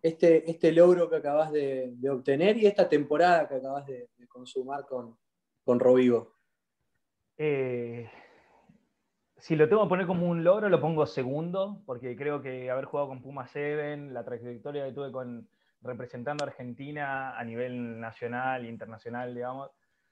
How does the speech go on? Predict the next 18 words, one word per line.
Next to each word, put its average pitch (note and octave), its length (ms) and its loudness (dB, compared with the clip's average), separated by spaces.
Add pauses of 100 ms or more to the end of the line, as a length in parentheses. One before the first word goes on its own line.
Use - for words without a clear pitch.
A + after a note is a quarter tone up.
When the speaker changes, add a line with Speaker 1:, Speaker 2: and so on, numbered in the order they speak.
(260)
Speaker 2:
creo C3+ 260 0
que B2 200 -6
eso A#2 200 -4
Speaker 1:
Ujú. - 320 -6
Speaker 2:
fue, A#2 180 -10 (400)
nada, G2+ 280 -16
como B2 180 -14
lo A#2+ 120 -8
siento D#3 400 -6
yo C#3+ 220 -4
emocionalmente B2+ 800 -10
y A2 80 -10
todo, C#3 440 0
lo A2 180 -8
pongo B2+ 160 -4
como A#2 300 -8
primero A#2+ 380 -8
siempre. C3+ 580 -8